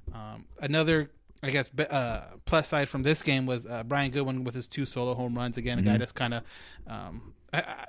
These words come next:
Speaker 1: you know, we could talk about it when we get to the offseason, but I feel like he's kinda playing for a job right now,
Speaker 2: Oh, no
Speaker 1: and, and he,
Speaker 2: doubt.
Speaker 1: and he's showing out for it. So that's cool to see him continue to, to, uh, produce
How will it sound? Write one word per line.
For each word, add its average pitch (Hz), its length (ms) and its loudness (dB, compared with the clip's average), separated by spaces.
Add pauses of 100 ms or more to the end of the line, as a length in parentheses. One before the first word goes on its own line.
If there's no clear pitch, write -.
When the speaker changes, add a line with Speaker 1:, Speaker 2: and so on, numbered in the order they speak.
Speaker 1:
you 170 160 2
know, 147 180 6
we 151 280 0
could 160 120 2
talk 170 140 6
about 156 140 6
it 156 40 4
when 151 120 0
we - 20 -4
get 139 100 -4
to 147 60 -6
the 135 80 -2
offseason, 160 300 0
but 147 100 0
I 160 80 6
feel 220 140 2
like 196 80 4
he's 180 120 -2
kinda 151 140 4
playing 143 200 0
for 127 100 -4
a 113 40 -4
job 123 280 4
right 117 120 -4
now, 123 180 4
Speaker 2:
Oh, 131 40 8
no 127 120 6
Speaker 1:
and, 113 100 6
and - 100 10
he, 196 60 10
Speaker 2:
doubt. 202 60 8
Speaker 1:
and 156 60 8
he's 175 120 6
showing 151 280 6
out 147 180 6
for 127 180 -2
it. 131 120 -10
So 127 240 0 (580)
that's 160 200 6
cool 190 140 6
to 175 60 6
see 160 200 2
him 151 260 6
continue 147 420 2
to, 151 220 -2 (100)
to, 131 240 0
uh, 123 60 0
produce 131 520 2